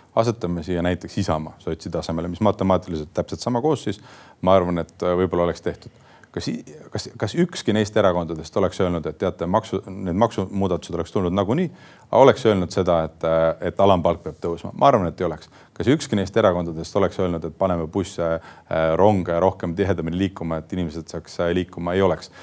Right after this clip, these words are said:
Kas, äh, üldse oleks jäänud, äh, see hooldereform alles? Poleks rahaliselt,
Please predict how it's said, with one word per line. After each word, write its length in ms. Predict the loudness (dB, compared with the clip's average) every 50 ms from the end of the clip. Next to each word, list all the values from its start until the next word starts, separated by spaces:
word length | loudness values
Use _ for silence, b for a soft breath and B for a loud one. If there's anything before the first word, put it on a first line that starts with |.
| B B B B
Kas, 320 | 0 0 2 0 0 0 0
äh, 60 | 2 4
üldse 400 | 4 2 2 2 -2 0 0 2
oleks 260 | 2 0 -2 -2 0 0
jäänud, 320 | 0 2 0 -2 -2 -2 0
äh, 300 | 0 2 2 0 -2 -2
see 160 | -2 -2 0
hooldereform 800 | 2 2 2 2 0 -2 -4 -4 -2 0 0 0 2 2 2 2
alles? 240 | 2 0 -4 -8 -14 b b b b _ -4
Poleks 240 | -2 -2 -2 2 4 4
rahaliselt, 320 | 6 6 4 2 0 -2